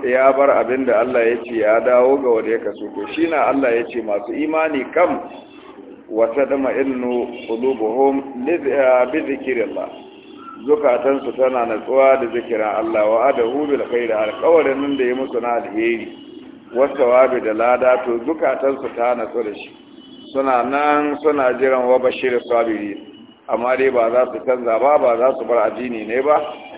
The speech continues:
ba za su bar mutane ne ba, zukatansu na nan wato abin na, na, a, a, natse da shi. Le'un sahabillahi saboda ɗebe wasu da Allah wa atimadiha alaihi da kuma dogara su ga Allah.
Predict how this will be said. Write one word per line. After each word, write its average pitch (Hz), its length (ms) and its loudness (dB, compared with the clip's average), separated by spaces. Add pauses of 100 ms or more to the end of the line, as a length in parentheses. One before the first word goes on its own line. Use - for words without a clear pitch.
(260)
ba 107 200 2
za 131 200 4
su 123 80 -2
bar 127 160 2
mutane 131 480 0
ne 143 160 0
ba, 151 280 2 (400)
zukatansu 131 680 0
na 113 200 -2
nan 139 400 0 (500)
wato 113 640 2
abin 123 320 -4
na, 113 240 2
na, 107 160 -6 (480)
a, 117 80 -2
a, 107 580 2
natse 117 380 -4
da 104 80 -8
shi. - 180 -16 (920)
Le'un 123 440 0
sahabillahi 120 680 2
saboda 113 600 0
ɗebe 120 400 -2
wasu 127 560 0
da 104 160 -2
Allah 117 320 0
wa 113 160 2
atimadiha 117 720 0
alaihi 120 240 -2
da 104 120 -6
kuma 120 220 -6
dogara 113 460 -2
su 127 80 -6
ga 117 240 -2
Allah. - 220 -10